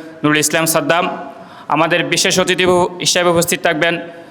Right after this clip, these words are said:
চট্টগ্রাম বিশ্ববিদ্যালয়ের ভূবিদ্যা ডিপার্টমেন্টের প্রফেসর ডক্টর বরকতুল্লাহ স্যার,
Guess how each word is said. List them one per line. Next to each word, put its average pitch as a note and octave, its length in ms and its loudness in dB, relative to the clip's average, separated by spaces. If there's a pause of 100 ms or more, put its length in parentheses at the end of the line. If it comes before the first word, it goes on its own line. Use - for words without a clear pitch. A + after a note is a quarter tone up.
(840)
চট্টগ্রাম E3 380 2
বিশ্ববিদ্যালয়ের E3+ 1000 0 (600)
ভূবিদ্যা D#3+ 400 2
ডিপার্টমেন্টের D#3+ 960 0 (240)
প্রফেসর E3 440 2
ডক্টর D#3 340 2
বরকতুল্লাহ D#3 540 2
স্যার, - 480 -2